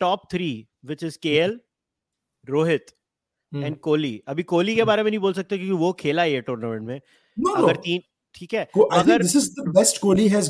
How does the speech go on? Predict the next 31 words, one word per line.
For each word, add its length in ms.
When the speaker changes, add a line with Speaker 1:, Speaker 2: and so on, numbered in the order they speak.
Speaker 2:
done 240
in 100
a 160
long 220
time 300
and 200
Kohli, 280
I 160
think 120
Speaker 1:
केएल 140
Speaker 2:
Kohli 120
Speaker 1:
का 60
Speaker 2:
has 100
Speaker 1:
क्या 140
करें? 180
Speaker 2:
improved 300
tournament। 380
Speaker 1:
केएल 220
का 120
क्या 160
करें? 220
केएल 240
को 100
नीचे 300
भेजें? 360
कि 60
केएल 260
को 80
Speaker 2:
नहीं। 100
Speaker 1:
ड्रॉप 320
करें? 240